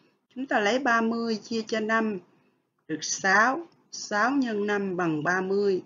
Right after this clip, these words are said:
ba mươi trừ ba mươi bằng không, viết không dưới ba mươi. Hạ năm xuống, năm chia năm được một, một nhân năm bằng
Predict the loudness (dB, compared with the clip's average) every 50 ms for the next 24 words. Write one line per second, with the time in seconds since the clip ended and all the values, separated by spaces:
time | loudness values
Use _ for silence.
0 | -8 -6 -4 -2 -2 -2 0 0 0 0 0 -2 -4 -4 -2 -2 -2 0 -2 -2
1 | -2 -2 0 0 0 0 0 -2 -4 -6 -6 -6 -8 -6 -4 -4 -2 -2 -2 -4
2 | -6 -8 -14 _ -6 -6 -6 -6 -8 -14 -12 -6 -4 -2 -2 0 0 2 2 2
3 | 0 0 0 0 0 0 0 2 2 2 2 2 0 -4 -12 -20 -20 -20 -20 -20
4 | -20 -20 _ -6 -4 -2 0 2 4 4 2 2 0 -2 -4 -4 -4 -2 -2 -2
5 | -2 -4 -8 -14 -20 _ _ _ _ _ _ _ _ _ -4 -2 0 0 0 0
6 | -2 -4 -6 -4 -2 0 0 0 2 0 0 -2 -4 -6 -12 _ _ _ _ _
7 | _ _ _ _ _ _ _ _ -8 -8 -6 -6 -4 -2 0 0 0 0 -2 -4
8 | -10 _ _ _ _ _ _ _ _ _ _ _ _ _ _ -8 -6 -6 -6 -4
9 | -2 0 2 2 2 4 2 2 0 0 -2 -2 -2 -2 -2 -2 -4 -6 -8